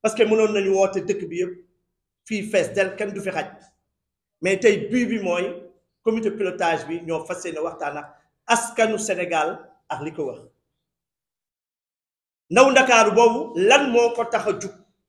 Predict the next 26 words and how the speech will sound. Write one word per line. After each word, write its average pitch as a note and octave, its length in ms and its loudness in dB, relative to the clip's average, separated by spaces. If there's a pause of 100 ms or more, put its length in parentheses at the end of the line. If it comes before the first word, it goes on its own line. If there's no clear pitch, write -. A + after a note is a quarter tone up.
(1900)
Li G3 100 -6
ko A#3+ 80 2
tax A#3+ 200 0
a G3+ 100 0
jug G3+ 220 -6
lenn G3+ 200 2
la, F#3 220 0
lu D3 140 -8
simple F#3 440 -6
la, F#3+ 100 -6 (280)
kenn D4+ 340 2
bootuñu G3 420 -2 (520)
lu F3+ 120 -8
dul E3+ 220 -12
deret. D#3 300 -4 (1040)
Askan G#3 360 2 (720)
jug D#4+ 320 4
taxaw D#4 280 8 (960)
pour - 260 -6
képp F#4 380 0
ku - 520 -8
xam C4 280 0
ne F#3+ 220 -2
jug D3 180 -2
na - 100 -4 (640)
pour F3+ 180 -8